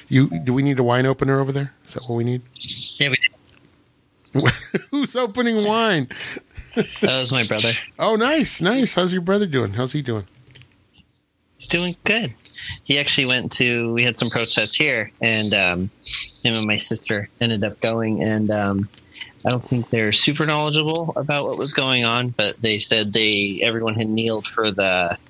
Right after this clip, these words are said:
Speaker 2: was it the full eight minutes?
Speaker 1: Yeah, yeah, yeah.
Speaker 2: And it, and he said it really hit him. 'Cause
Speaker 1: Yeah.
Speaker 2: halfway through, he's like, "Wow, there's, like, it was, like, half,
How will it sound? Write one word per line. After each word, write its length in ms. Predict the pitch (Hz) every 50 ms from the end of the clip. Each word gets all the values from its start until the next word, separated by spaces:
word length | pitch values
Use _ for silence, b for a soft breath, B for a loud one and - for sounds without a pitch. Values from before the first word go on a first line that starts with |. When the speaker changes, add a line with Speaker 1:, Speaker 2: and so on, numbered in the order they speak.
| - - - - - - _ _ _ _ _ _ _ _ -
Speaker 2:
was 140 | - 107 107
it 100 | 110 101
the 60 | 110
full 180 | - - 110 76
eight 160 | 107 107 101
minutes? 380 | 107 107 107 104 - - 107 123
Speaker 1:
Yeah, 260 | 127 131 127 104 - - - - -
yeah, 60 | 113
yeah. 260 | 110 113 117 113 98 87 - _ _ - _ B B B B B B B - -
Speaker 2:
And 180 | 117 113 110 110
it, 100 | 110 - 90 92 98 -
and 340 | 110 117 110 104 101 98 - - - -
he 240 | - - - 147 143
said 260 | 135 - 135 117 104
it 100 | 107 - 92
really 300 | 117 120 110 104 104 98
hit 200 | 101 120 117 - -
him. 420 | 120 113 101 95 90 87 87 - - - B B B B B B B B B B _ _ _ _ _ _ _ _ _ _ _ _ _ _ - -
'Cause 160 | - 120 170
Speaker 1:
Yeah. 100 | 208 233
Speaker 2:
halfway 280 | - - - 123 117
through, 200 | 113 113 151 170 156
he's 160 | 123 110 -
like, 140 | 110 104 104
"Wow, 300 | 107 117 131 139 131 110 104
there's, 180 | 101 98 -
like, 120 | 104 101 -
it 40 | 101
was, 200 | 95 95 - -
like, 120 | 98 92 -
half, 200 | - 123 117